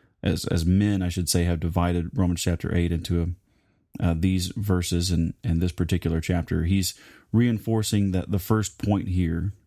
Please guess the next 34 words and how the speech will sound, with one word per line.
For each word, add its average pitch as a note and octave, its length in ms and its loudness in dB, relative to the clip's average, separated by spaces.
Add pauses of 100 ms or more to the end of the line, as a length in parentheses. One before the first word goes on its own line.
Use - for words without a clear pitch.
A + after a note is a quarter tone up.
that F2+ 140 0
he F#2+ 80 4
made F#2+ 580 -2
in F2+ 140 2
verse F2+ 260 -2
one, - 320 -4 (560)
that F2 360 0 (720)
God G#2 300 2
justifies, F2+ 720 0
and F2+ 100 2
if F2+ 140 -2
he G#2+ 140 2
justifies, F2+ 600 0
well, F2+ 100 0
that F#2 240 -2
settles A#2 400 -2
it. - 140 -6 (1120)
Uh, D#2+ 280 0
men G2 280 2
can G2+ 160 -2
say G#2 200 0
what G2+ 140 -2
they E2+ 120 0
want, F2+ 400 0
they F2 120 0
can E2+ 140 -2
persecute G2+ 520 0
all F2 180 -2
they F2 140 0
want, E2 420 -2
they F2+ 120 -2
can E2 160 0
cry E2 260 0
foul G2+ 500 -2